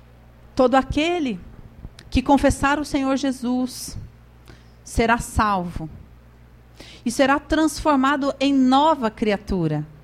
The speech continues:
não é? "E todas as coisas se farão nova."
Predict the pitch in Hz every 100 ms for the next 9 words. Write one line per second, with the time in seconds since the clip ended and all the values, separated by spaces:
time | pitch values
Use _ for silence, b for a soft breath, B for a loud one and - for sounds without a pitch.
0 | - 185 190 320 - - - - B B
1 | - 262 - 339 440 403 277 262 - -
2 | 302 330 330 269 - - 262 277 233 262
3 | 285 226 160 151 151